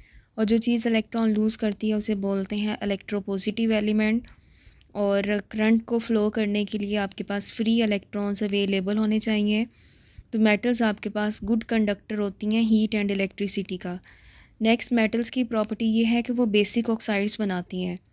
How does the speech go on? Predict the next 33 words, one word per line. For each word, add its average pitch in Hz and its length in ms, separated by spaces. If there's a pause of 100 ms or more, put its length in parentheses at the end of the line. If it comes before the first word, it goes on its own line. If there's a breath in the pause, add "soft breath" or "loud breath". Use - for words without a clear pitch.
(520 soft breath)
नेक्स्ट 247 320
जो 240 100
इंपॉर्टेंट 233 540
चीज़ 233 240
है, 233 60
आपने 220 240
इसकी 226 260
लोकेशन 220 520
बतानी 226 460
है। 220 200 (500 loud breath)
पीरियोडिक 226 440
टेबल 240 340
के 233 120
अंदर 214 400
जो 220 120
लेफ़्ट 208 320
साइड्स 240 380
वाले 247 200
एलिमेंट 240 440
हैं, 247 140
यानी 214 280
ग्रुप 214 300
वन 208 320
ए, 214 160
सेकंड 214 460
ए, 214 200 (560 soft breath)
उसके 233 260
बाद 208 420
सेंटर 226 460
वाले 240 300
एलिमेंट्स 233 580
बी 226 260
वाले, 208 320